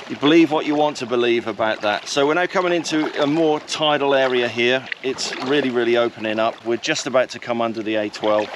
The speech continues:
and go onto the flats in Blythburgh. So this whole area around here that we're paddling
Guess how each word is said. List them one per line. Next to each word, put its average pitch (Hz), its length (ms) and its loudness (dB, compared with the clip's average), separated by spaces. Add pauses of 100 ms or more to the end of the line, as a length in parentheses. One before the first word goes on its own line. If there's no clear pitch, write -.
and 104 140 -6
go 107 180 0
onto 107 240 -4
the 98 80 -4
flats - 460 -4 (540)
in 104 180 -2
Blythburgh. - 1300 -2
So 147 140 -2
this 180 180 0
whole 185 400 2
area 147 540 2 (260)
around 131 320 0
here 120 300 0
that 113 100 -2
we're 120 120 -2
paddling 123 500 -2